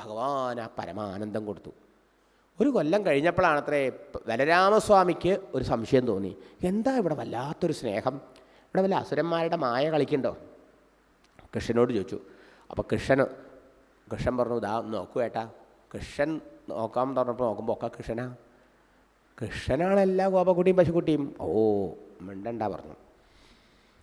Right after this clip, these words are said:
അന്നും പതിവ് പോലെ അവിടെ പോയിട്ട് അങ്ങനെ കളിക്കുകയാണ് കേട്ടോ. അങ്ങനെ കളിച്ചുകൊണ്ടിരിക്കുന്ന സമയത്ത്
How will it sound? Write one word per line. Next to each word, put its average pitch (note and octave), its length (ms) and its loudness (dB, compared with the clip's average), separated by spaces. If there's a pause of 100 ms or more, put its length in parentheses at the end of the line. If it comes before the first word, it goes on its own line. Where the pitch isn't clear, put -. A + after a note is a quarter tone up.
(760)
അന്നും E3+ 220 -6
പതിവ് E3 240 0
പോലെ D#3 400 -2 (580)
അവിടെ C3 120 2
പോയിട്ട് C3+ 260 2
അങ്ങനെ C3+ 200 2
കളിക്കുകയാണ് D#3+ 420 6
കേട്ടോ. B2+ 280 2 (520)
അങ്ങനെ G3+ 120 10
കളിച്ചുകൊണ്ടിരിക്കുന്ന G#3 600 6
സമയത്ത് F3 480 4